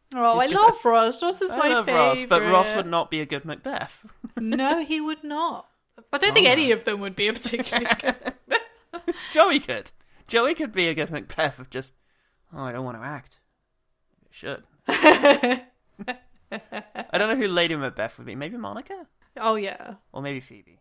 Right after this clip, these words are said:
Speaker 1: Oh,
Speaker 2: Yeah.
Speaker 1: maybe Phoebe.
Speaker 2: We are going to adapt Friends as
Speaker 1: <laughs>
Speaker 2: Macbeth in the last episode. You stay tuned. It, it was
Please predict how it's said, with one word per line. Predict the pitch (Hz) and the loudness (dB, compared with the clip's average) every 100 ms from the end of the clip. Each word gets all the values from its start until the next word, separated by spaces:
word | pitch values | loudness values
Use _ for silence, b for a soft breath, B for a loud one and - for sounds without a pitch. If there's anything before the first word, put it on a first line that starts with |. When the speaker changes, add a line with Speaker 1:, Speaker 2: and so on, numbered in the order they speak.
| - | -2
Speaker 1:
Oh, | 262 | 0
Speaker 2:
Yeah. | 220 | 2
Speaker 1:
maybe | 247 320 226 | 0 0 -4
Phoebe. | 190 - - - | -8 -8 -12 -12
Speaker 2:
We | 123 170 | -2 0
are | 180 | 0
going | - 170 170 170 | 0 -2 -2 -6
to | 156 | -8
adapt | 147 120 104 - - - | -6 -6 -6 -12 -20 -20
Friends | - - 131 175 160 - | -12 -4 -4 -2 -2 4
as | 294 294 | 6 8
Speaker 1:
<laughs> | |
Speaker 2:
Macbeth | 285 233 254 156 147 - | 8 6 0 0 -4 -8
in | 151 139 | -8 -6
the | |
last | 139 127 131 | -4 -4 -6
episode. | 117 - - 104 | -12 -12 -16 -16
You | 123 | -16
stay | - 127 | -10 -10
tuned. | - 98 76 _ _ _ | -10 -16 -20 _ _ _
It, | 175 - | -8 -4
it | 190 | -4
was | 196 190 - | -4 -6 -12